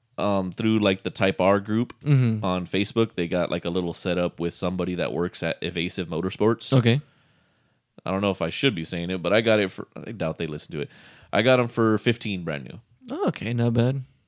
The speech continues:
Speaker 1: No, I'm sorry, fourteen brand new.
Speaker 2: Okay.
Speaker 1: Fourteen brand new.
Speaker 2: And how much would those go for retail with that, like, discounts or anything?
Speaker 1: Um, I think
Speaker 2: Specifically
Speaker 1: around,
Speaker 2: the ones you got.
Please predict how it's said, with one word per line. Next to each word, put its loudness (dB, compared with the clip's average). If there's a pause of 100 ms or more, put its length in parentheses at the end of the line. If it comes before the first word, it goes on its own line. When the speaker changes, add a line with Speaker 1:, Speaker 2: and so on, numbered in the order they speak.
(140)
Speaker 1:
No, 2
I'm -4
sorry, -2
fourteen -2
brand -10
new. -8
Speaker 2:
Okay. 0
Speaker 1:
Fourteen -8
brand -4
new. -12 (240)
Speaker 2:
And 8
how 12
much 4
would 6
those 4
go 4
for -2
retail 0
with -8
that, -10
like, -10
discounts -6
or -10
anything? -12 (680)
Speaker 1:
Um, 0
I -2
think -6
Speaker 2:
Specifically 8
Speaker 1:
around, 6
Speaker 2:
the 6
ones 6
you 4
got. -2